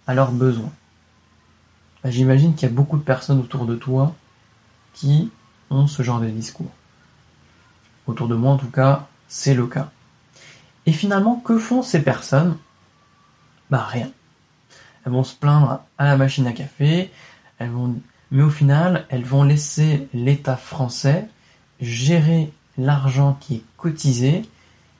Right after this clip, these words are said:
et qui ne sera disponible que dans quarante ou cinquante ans, si on est un peu plus pessimiste, mais malheureusement, on y va tout droit. Et j'ai juste une question à te poser.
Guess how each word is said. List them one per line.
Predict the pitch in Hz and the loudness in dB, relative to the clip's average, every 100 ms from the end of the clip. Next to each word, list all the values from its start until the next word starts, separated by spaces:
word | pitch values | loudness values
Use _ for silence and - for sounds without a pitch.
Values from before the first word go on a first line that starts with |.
| _ _ - | _ _ -6
et | 143 | -4
qui | - 147 | 2 2
ne | 135 | 2
sera | - 123 120 | 0 -2 0
disponible | 123 - - 120 156 151 117 - | -4 -8 -8 -2 0 0 -2 -8
que | - 170 | -4 0
dans | 151 135 147 170 165 _ | 2 2 2 0 -6 _
quarante | 151 143 127 131 151 - - _ _ _ _ 180 | -4 -2 -2 -4 -4 -8 -20 _ _ _ _ -2
ou | 214 220 - - | 0 -2 -4 -10
cinquante | - 170 156 139 113 | -4 -2 0 0 0
ans, | 131 151 - _ _ - | -2 -2 -6 _ _ -18
si | - | -8
on | 123 | -4
est | 120 | -2
un | |
peu | 123 127 | 0 0
plus | 143 | 0
pessimiste, | - 131 - 127 180 - | 0 -2 -2 0 0 -2
mais | 123 | -4
malheureusement, | 117 113 110 120 165 | -2 -4 -4 0 2
on | |
y | 139 | 2
va | 135 165 | 2 -2
tout | - 147 | -6 -8
droit. | 147 - - _ - - - - _ _ _ _ _ - | -8 -10 -14 _ -20 -20 -20 -20 _ _ _ _ _ 0
Et | 165 | 2
j'ai | 202 | 2
juste | 233 269 | 0 0
une | 214 - | 0 2
question | 180 - 196 | 0 0 0
à | 156 | 2
te | 156 | 2
poser. | 156 180 | 2 2